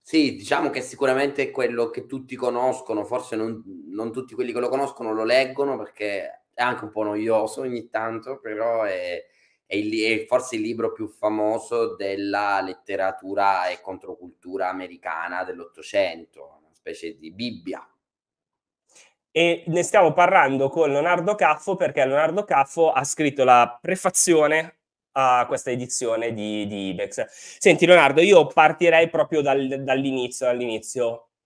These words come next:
Speaker 2: Eh, più che spiegare chi era Thoreau, ti chiederei perché nel duemilaventiquattro ha senso leggere Thoreau?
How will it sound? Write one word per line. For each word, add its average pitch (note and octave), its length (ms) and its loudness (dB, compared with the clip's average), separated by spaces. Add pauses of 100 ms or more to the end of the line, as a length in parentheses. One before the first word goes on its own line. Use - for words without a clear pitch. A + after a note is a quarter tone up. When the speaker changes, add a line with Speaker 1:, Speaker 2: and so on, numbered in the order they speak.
Speaker 2:
Eh, C#3 640 2
più G#3+ 240 -4
che F3 380 0
spiegare D#3+ 520 2
chi D3 200 -4
era C3+ 160 2
Thoreau, A2 580 -4 (160)
ti - 80 -16
chiederei B2 840 0
perché E3+ 380 -2
nel D#3+ 220 -2
duemilaventiquattro A#2+ 1080 -4
ha A#2+ 160 -4
senso A#2 480 -6
leggere G#2+ 440 -6
Thoreau? G2 400 -8